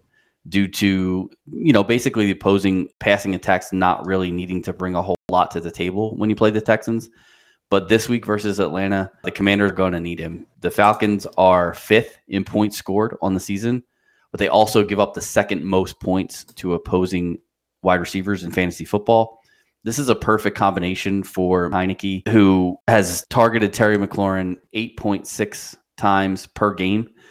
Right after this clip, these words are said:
since taking over for an injured Carson Wentz. That's tied for eleventh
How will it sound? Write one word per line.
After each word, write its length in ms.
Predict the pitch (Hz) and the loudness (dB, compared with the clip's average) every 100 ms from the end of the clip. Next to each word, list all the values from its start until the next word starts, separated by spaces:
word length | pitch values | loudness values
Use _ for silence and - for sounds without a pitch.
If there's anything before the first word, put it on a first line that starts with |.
| _ _ | _ _
since 260 | - 98 95 | -10 -8 -2
taking 360 | 110 98 98 82 | -2 0 0 0
over 320 | 98 95 92 | 0 0 -4
for 460 | - 95 92 92 85 | -4 -2 2 0 0
an 180 | 92 | -4
injured 400 | 90 87 98 95 | -2 -2 -2 -4
Carson 420 | - 98 92 90 87 | 0 0 0 -4 -2
Wentz. 360 | 98 101 - _ _ _ | -2 -4 -8 _ _ _
That's 160 | - - | -10 -2
tied 220 | 120 117 | 0 2
for 120 | - | 2
eleventh 540 | 101 87 92 101 107 | 0 2 0 0 -4